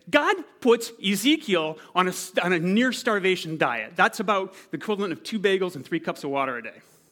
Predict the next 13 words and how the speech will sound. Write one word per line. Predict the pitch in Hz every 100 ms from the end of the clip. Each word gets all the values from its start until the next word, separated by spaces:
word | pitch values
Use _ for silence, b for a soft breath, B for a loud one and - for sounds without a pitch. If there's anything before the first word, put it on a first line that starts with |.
| _ _ _
right? | 143 196 - B B B _
That | 170 156
sort | - 180
of | 165
measured | 175 170 170
out | 151 131 - -
over | 160 147
the |
time. | 139 160 107 127
So | - 165
there | 208
he | 226
is. | 196 202 190